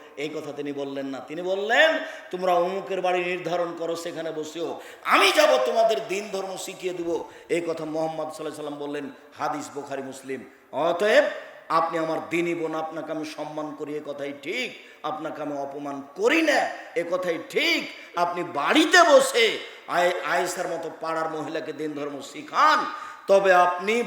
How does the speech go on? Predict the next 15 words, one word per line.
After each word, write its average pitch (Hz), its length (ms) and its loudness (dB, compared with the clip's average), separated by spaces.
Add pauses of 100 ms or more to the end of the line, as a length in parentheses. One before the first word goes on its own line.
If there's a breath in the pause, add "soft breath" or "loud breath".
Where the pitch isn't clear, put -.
বই 180 200 4
পুস্তক 180 460 -4 (240)
পড়ে, 175 380 -8
বুবু, 262 580 8 (240 loud breath)
তাহলে 226 260 12
বারো 208 360 8
বছরের 220 380 4
নেকি 202 320 0
হবে 202 260 6
বুবু, 180 280 2
বুবু, 175 280 -4
জাহান্নামে 220 640 6
চলে 208 280 2
যাও 185 280 6
বুবু। 160 420 -2